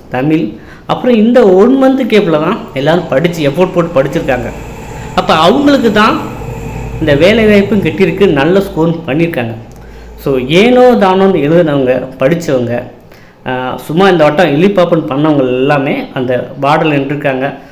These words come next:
ஒரு சில பேர் வந்து லக்கில் உள்ள போயிருக்கலாம். ஆனா வந்து நம்மளுடைய அனலைஸ் படி வந்து பார்த்தீங்கன்னா ஏற்கனவே just டி என் பி எஸ் சிக்கு படிச்சுட்டு வந்தவங்க தான் இந்த ஒன் மந்த் கேப்பில் வந்து நல்லா கொஞ்சம் எஃபோர்ட் போட்டு படிச்சிருக்காங்க. ஒரு சில பேர் வந்து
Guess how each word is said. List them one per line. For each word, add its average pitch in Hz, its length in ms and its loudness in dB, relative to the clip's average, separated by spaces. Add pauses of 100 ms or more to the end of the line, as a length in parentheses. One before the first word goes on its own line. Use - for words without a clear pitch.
(160)
ஒரு 175 180 0
சில 185 300 2
பேர் 180 220 2
வந்து 180 600 2
லக்கில் 156 340 2
உள்ள 156 240 4
போயிருக்கலாம். 147 520 -2 (640)
ஆனா 202 220 2
வந்து 214 540 4
நம்மளுடைய 233 460 4
அனலைஸ் 208 560 0
படி 185 260 2
வந்து 160 240 2
பார்த்தீங்கன்னா 139 580 -4 (580)
ஏற்கனவே 196 520 2
just 180 380 0
டி 185 80 0
என் 190 100 2
பி 185 100 -2
எஸ் 190 140 -8
சிக்கு 143 320 -10 (120)
படிச்சுட்டு 156 320 -6
வந்தவங்க 135 420 2
தான் - 380 -2 (240)
இந்த 180 500 2
ஒன் 208 240 4
மந்த் 208 200 2
கேப்பில் 170 200 2
வந்து 160 300 2
நல்லா 170 240 2
கொஞ்சம் 160 280 2
எஃபோர்ட் 165 200 -4
போட்டு 143 320 -2
படிச்சிருக்காங்க. 147 440 -6
ஒரு 208 200 2
சில 240 200 0
பேர் 220 200 2
வந்து 214 380 2